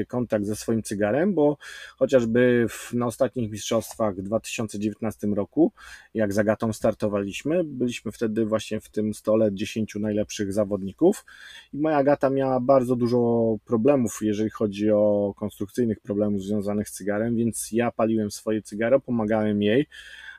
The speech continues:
E, więc, e, było delikatne zamieszanie, bo zaczynaliśmy ze sobą rozmawiać, mówię jej, co ma robić, ja swoje paliłem, no i też, e, osoby, które obok nas siedziały, zaczynały obserwować, co się tam dzieje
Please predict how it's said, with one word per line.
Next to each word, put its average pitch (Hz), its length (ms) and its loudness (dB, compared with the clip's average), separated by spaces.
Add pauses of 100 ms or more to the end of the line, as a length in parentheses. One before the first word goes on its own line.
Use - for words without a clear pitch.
E, 110 460 2
więc, 110 580 -2
e, 117 40 2 (960)
było 117 460 4
delikatne 120 800 0
zamieszanie, 120 640 0
bo 110 360 2 (120)
zaczynaliśmy 113 680 -2
ze 104 100 -4
sobą 107 400 -2 (320)
rozmawiać, 127 640 2
mówię 107 340 2
jej, 104 120 2
co 107 160 -4
ma 101 180 2
robić, 135 440 2
ja 110 120 2
swoje 135 420 2
paliłem, 127 420 2
no 131 120 2
i 139 140 2 (440)
też, 131 280 4
e, 135 220 6
osoby, 127 380 2
które 131 560 6 (100)
obok 120 340 -2
nas 135 160 -4
siedziały, 120 560 4
zaczynały 127 580 2
obserwować, 123 680 2
co - 160 -6
się - 180 -6
tam 131 200 0
dzieje 120 240 4